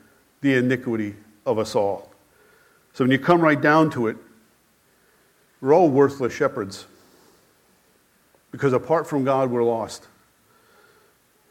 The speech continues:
And we can't be our own shepherds <laughs> because we don't know how to care even for ourselves. But Jesus does. That's why he is the good shepherd.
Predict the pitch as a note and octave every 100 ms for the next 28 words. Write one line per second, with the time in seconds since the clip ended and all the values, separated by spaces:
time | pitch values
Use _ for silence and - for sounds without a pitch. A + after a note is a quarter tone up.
0 | _ _ - B2+ B2+ F#3 F#3+ F#3 D3+ D3
1 | E3+ F3+ - B2+ G#2 B2 B2+ - - -
2 | - - - - - - _ B2+ D3+ A2+
3 | D#3+ E3+ E3 D3+ D#3 C3 D#3 D3+ D#3 E3
4 | E3 D#3 D#3 D#3 C#3+ C3+ - C#3 G#2 -
5 | - _ _ _ _ _ _ _ _ _
6 | _ _ _ E3+ B2 D3+ C#3+ C3+ - A#2+
7 | A2 F2+ - - _ _ _ _ _ _
8 | _ _ _ _ _ _ D3 D3+ D#3+ C#3+
9 | E3+ E3 A#2+ G#2+ A2+ - G#2+ -